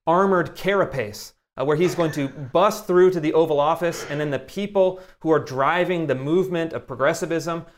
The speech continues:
uh, are going to man the agencies, are gonna man the, the kind of facilities and push this ideology even faster. Or Trump, you know, if you have reservations about his character, I get it. If you have reservations about some of his policies, I get it.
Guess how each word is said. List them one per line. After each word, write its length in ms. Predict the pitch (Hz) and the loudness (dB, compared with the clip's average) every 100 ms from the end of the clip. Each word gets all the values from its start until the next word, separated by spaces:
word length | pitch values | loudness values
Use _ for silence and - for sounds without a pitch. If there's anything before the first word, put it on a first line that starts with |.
| _ | _
uh, 180 | 131 127 135 | -4 -2 0
are 120 | 139 | 0
going 200 | 147 135 | 0 -2
to 80 | 127 | -4
man 480 | 120 131 151 165 | -2 -2 0 0
the 120 | 139 135 | -2 -2
agencies, 560 | 156 165 156 170 160 | -2 -2 -4 -2 -2
are 60 | 143 | -2
gonna 180 | 135 117 | -4 -4
man 420 | 120 143 151 151 | -2 -2 -2 0
the, 260 | 123 - - _ _ | -2 -2 -10 _ _
the 80 | 135 | -8
kind 220 | 147 131 | -4 -6
of 40 | |
facilities 680 | - - 180 180 170 165 151 | -8 -8 -4 -2 0 -2 -4
and 200 | 135 123 | -8 -12
push 300 | - 160 160 | -2 -2 -2
this 160 | 143 131 | -6 -4
ideology 540 | 131 120 127 143 139 | -2 0 0 0 -2
even 180 | 127 113 | -8 -8
faster. 600 | - 131 156 - 202 202 - _ - | -4 -2 -2 -4 -6 -6 -18 _ -2
Or 180 | 175 214 | 0 0
Trump, 460 | - 214 233 - - _ _ | 0 0 0 -2 -10 _ _
you 60 | 165 | -2
know, 160 | 165 196 | 0 0
if 200 | 156 180 | -2 -2
you 80 | 180 | 0
have 160 | 185 | 2
reservations 580 | 160 175 175 185 185 180 | 2 4 4 2 2 0
about 180 | 170 165 | 2 2
his 100 | 160 | 0
character, 460 | 160 175 185 190 | 0 2 2 0
I 100 | 156 120 | 0 2
get 220 | 156 175 | 2 2
it. 120 | 180 | 0
If 80 | 135 | -2
you 60 | |
have 80 | 123 | 0
reservations 500 | 143 156 156 160 165 | 0 2 0 -2 -2
about 180 | 147 139 | 0 0
some 80 | 147 | 0
of 80 | 131 | -6
his 140 | 123 | -6
policies, 480 | - 147 185 185 156 | -4 -2 0 -2 -2
I 100 | 117 | -2
get 220 | 139 160 | 0 0
it. 200 | 196 196 | 0 -4